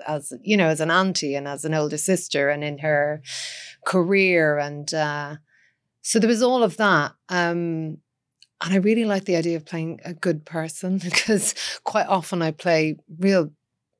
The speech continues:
selfish so-and-sos. And, uh, you know, my, um, even for my daughters to see me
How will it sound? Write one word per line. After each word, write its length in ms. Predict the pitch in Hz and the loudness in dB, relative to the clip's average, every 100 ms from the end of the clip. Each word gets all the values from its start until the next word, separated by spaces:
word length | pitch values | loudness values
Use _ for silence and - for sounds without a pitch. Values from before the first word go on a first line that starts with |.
| _ _ _ _ _ | _ _ _ _ _
selfish 680 | - 190 165 156 160 - - _ _ | 0 2 2 0 -2 -2 -4 _ _
so-and-sos. 760 | - 175 160 151 151 139 147 - | 0 2 2 2 0 0 -6 -4
And, 380 | 180 170 165 156 | 0 0 0 0
uh, 360 | 165 156 147 156 - - - _ _ _ _ | 2 2 0 -6 -18 -20 -20 _ _ _ _
you 180 | - 196 | 0 2
know, 440 | 190 156 143 151 - _ _ _ _ _ - | 4 2 0 -6 -16 _ _ _ _ _ -4
my, 540 | 165 170 165 160 160 | 0 2 2 0 -2
um, 540 | 156 156 151 156 156 - - | -4 -4 -6 -8 -10 -14 -2
even 200 | 180 233 | 0 0
for 140 | 202 | 0
my 140 | 180 160 | 2 2
daughters 580 | 180 185 175 156 143 | 2 0 -2 -4 -4
to 100 | - | -8
see 220 | 160 185 170 | -2 0 0
me 340 | 175 208 - | 2 0 0